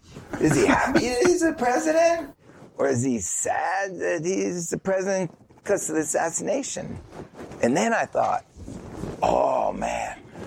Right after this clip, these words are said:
what if he's scared that they're gonna try and get him too?" So I immediately picked up a piece of paper and a pen, and I just start writing, like, "Dear President Johnson, how does it feel?"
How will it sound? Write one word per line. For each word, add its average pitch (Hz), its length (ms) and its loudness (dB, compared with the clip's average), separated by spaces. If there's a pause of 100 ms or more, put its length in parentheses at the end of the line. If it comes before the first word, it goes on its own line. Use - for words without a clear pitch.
(160)
what 208 160 4
if 254 160 0
he's 135 220 0
scared 202 580 -2
that - 120 -8
they're 233 140 2
gonna 165 160 -4
try 160 240 -2
and 151 120 -4
get 151 120 0
him 185 200 -4
too?" 233 460 -4 (920)
So 165 500 2
I 135 80 2
immediately 180 420 0
picked 185 280 -2
up 175 100 0
a 160 40 -6
piece 160 280 -2
of 147 80 -8
paper 151 400 0
and 156 100 -2
a - 60 -6
pen, 143 380 -2
and 127 120 -2
I 123 100 0
just 156 200 -2
start - 260 -2
writing, - 280 -4
like, - 200 -14 (360)
"Dear 247 240 4
President 196 540 0
Johnson, - 500 -4 (500)
how - 160 2
does 196 180 2
it 175 140 -2
feel?" - 440 -2